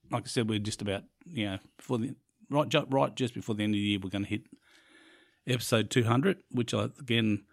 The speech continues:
I see that as a, as a personal achievement that I've been able to continue to do these podcasts, and that's been running weekly. So that's been, that will have been that for two hundred weeks, there's been a podcast put out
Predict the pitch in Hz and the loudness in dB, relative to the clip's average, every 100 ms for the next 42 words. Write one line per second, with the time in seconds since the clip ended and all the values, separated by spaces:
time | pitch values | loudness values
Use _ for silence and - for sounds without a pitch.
0 | _ _ _ _ _ - 113 - 120 113 | _ _ _ _ _ -4 -2 4 4 6
1 | 113 107 117 - 107 101 127 120 120 107 | 4 0 -2 -4 -4 2 4 4 4 2
2 | - 123 117 117 113 107 101 107 104 101 | 2 2 2 2 0 -2 -2 -2 -2 -4
3 | 104 - 104 104 104 107 - _ _ - | -6 -4 -2 0 0 -2 -10 _ _ -8
4 | 101 - 127 127 101 92 107 104 95 - | -6 -2 2 2 0 -2 -2 -2 -4 -4
5 | 107 110 101 113 120 - - 120 110 113 | -2 -2 -2 -2 -4 -4 -4 -4 -2 0
6 | 113 104 - - 110 110 110 107 107 - | 0 -2 -6 -10 -4 -4 -4 -6 -6 -8
7 | 110 - - - 117 117 110 110 120 123 | -8 -10 -12 -8 -4 -4 -4 -6 -8 -6
8 | 117 107 113 117 110 - _ - 101 - | -4 -4 -2 -2 -2 -6 _ -12 -12 -6
9 | - 139 135 107 117 113 107 - - - | -2 0 0 0 0 -2 -2 -6 -12 -14
10 | _ _ _ _ _ _ _ _ _ 104 | _ _ _ _ _ _ _ _ _ -4
11 | 92 107 107 101 110 104 110 95 - 107 | -2 0 0 0 -2 -2 -4 -6 -8 -6
12 | 104 98 | -4 -6